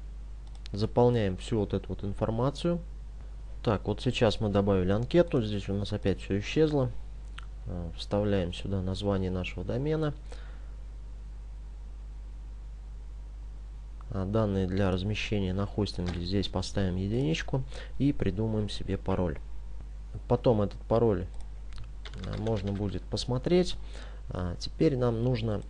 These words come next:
а, самое главное — пополнить баланс на нашем хостинге. Так, ну, допустим, я здесь выберу способ оплаты Яндекс Деньги.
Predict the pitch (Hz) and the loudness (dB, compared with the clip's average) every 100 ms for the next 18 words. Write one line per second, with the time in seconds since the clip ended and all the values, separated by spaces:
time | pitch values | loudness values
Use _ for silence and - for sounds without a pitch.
0 | - - 98 95 - 107 98 101 131 147 | -8 -8 -6 -4 0 2 2 2 2 4
1 | 135 104 - 104 - 117 110 101 101 104 | 2 0 -2 -4 0 0 0 -2 0 0
2 | 101 90 - 90 92 92 92 90 156 165 | 0 -2 -4 -4 -2 -2 -4 -2 -2 -2
3 | - 143 123 117 - - - - - - | 0 0 0 -2 -8 -10 -12 -12 -12 -12
4 | - - 107 107 131 165 - 107 113 139 | -12 -4 -4 0 2 2 2 -2 0 0
5 | 131 - 107 110 104 92 87 113 117 101 | 0 0 2 4 4 2 -2 0 2 2
6 | 92 87 - - - - - 110 - 101 | 0 -2 -8 -10 -10 -6 -2 -2 0 -2
7 | 98 143 139 104 101 110 101 95 95 98 | 2 2 4 2 2 2 0 -2 -2 -2
8 | 90 - | -2 -4